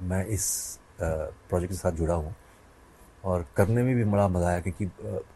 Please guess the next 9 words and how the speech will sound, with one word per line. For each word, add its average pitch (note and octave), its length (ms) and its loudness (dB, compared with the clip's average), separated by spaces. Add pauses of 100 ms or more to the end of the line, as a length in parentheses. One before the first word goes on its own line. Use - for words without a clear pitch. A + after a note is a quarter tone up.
(200)
बहुत A#2 200 4
ही C3+ 60 6
सूक्ष्म - 440 0
तरीके G#2 240 0
से G2 100 -2
देखते F#2+ 320 2
हैं, F2+ 220 -2 (400)
अम, E2+ 400 0 (340)
अ, - 160 -8